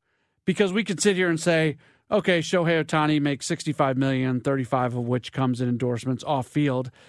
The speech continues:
And you might say, Okay, well, you know what? I bet a bunch of major league players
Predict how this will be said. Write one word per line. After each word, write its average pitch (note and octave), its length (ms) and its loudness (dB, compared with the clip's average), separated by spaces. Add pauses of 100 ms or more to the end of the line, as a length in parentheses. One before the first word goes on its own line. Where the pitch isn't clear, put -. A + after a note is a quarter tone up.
(140)
And D3+ 100 0
you E3+ 80 4
might D#3 220 0
say, D#3 160 2
Okay, E3+ 240 2
well, A3 180 2
you C4 120 -2
know C4+ 80 2
what? C4 160 2
I B3+ 60 0
bet A3+ 160 -2
a G#3 60 -2
bunch F3 400 -4
of E3+ 60 -4
major D#3+ 260 2
league D3 160 -2
players C#3+ 560 0